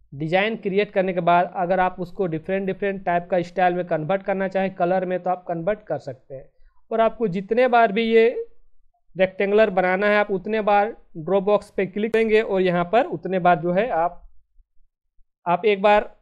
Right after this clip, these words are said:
साइज सेट कर लें, आप पहले वाला का साइज देख लें कि इसका हाइट और विड्थ क्या है और उसी आधार पे जो है आप इसको भी हाई-, उसी, अ,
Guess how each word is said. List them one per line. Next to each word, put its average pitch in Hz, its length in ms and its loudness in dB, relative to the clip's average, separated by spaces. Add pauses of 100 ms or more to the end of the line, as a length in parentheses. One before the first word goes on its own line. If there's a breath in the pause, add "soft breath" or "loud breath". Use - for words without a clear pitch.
(140)
साइज 185 340 0
सेट 220 260 0
कर 226 180 2
लें, 214 240 2
आप 180 260 -2
पहले 190 240 0
वाला 202 240 2
का 202 160 -2
साइज 202 280 -2
देख 202 180 -2
लें 214 140 0
कि 208 80 -4
इसका 190 200 -2
हाइट 185 360 0
और 190 200 -4
विड्थ 190 280 0
क्या 196 260 2
है 196 160 -2 (400)
और 156 140 -2
उसी 165 280 -2
आधार 196 380 4
पे 202 60 0
जो 190 160 0
है 196 140 6
आप 185 220 2
इसको 190 300 -4
भी 202 180 0 (420)
हाई-, 170 240 -2
उसी, 220 340 -6
अ, 165 600 -2